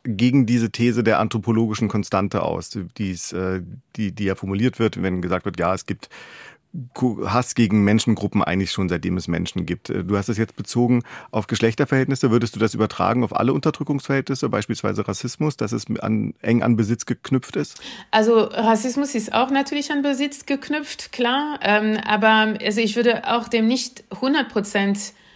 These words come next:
Speaker 2: ablehnen. Also diese, diese, diese These der, natürlich gibt es Hass, es gehört auch zu unserer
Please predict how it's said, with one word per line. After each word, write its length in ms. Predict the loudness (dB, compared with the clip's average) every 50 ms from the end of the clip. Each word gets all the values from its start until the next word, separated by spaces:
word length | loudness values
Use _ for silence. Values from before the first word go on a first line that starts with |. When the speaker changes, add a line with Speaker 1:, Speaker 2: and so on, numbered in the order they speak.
| _ _ _ _
Speaker 2:
ablehnen. 580 | -2 -2 0 2 4 4 4 4 2 0 0
Also 180 | 0 0 0 0
diese, 320 | -2 -2 0 0 0 0
diese, 300 | 0 -2 -2 -2 -2 -2
diese 240 | -4 -2 -2 -2 -2
These 580 | -2 0 0 0 2 2 0 0 2 2 0 2
der, 380 | 2 2 2 2 0 -2 -4 -6 -12 -18 -20 -20 _ -12 -10 -10 -8 -8 -10 -2 0
natürlich 540 | 0 0 2 0 2 2 2 2 0 0
gibt 200 | -2 -4 -2 -2
es 240 | -2 -4 -4 -2 2
Hass, 180 | 2 2 2 0
es 120 | -6 -2
gehört 360 | 0 2 4 4 2 2 0
auch 100 | -4 -6
zu 160 | -6 -6 -8 -6
unserer 480 | -2 -2 -2 0 0 0 0 -2 -4